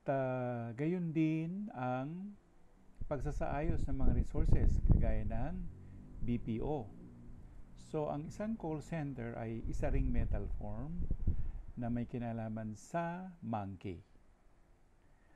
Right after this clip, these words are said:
At, ah, hindi tayo pwedeng, ah,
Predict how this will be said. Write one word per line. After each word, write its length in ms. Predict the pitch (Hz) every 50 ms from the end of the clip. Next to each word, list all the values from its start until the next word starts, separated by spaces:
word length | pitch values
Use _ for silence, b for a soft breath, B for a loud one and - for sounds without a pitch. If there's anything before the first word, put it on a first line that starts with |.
| b b b b b b b b b b b - - - -
At, 360 | - 147 151 160 165 170 - - - - 147
ah, 260 | 131 123 123 123 120
hindi 220 | 117 123 131 139 147
tayo 320 | - 160 147 147 147 139 131 -
pwedeng, 600 | - 143 139 131 120 139 135 131 127 131 123 123 120
ah, 480 | 117 113 110 107 107 104 104 101 101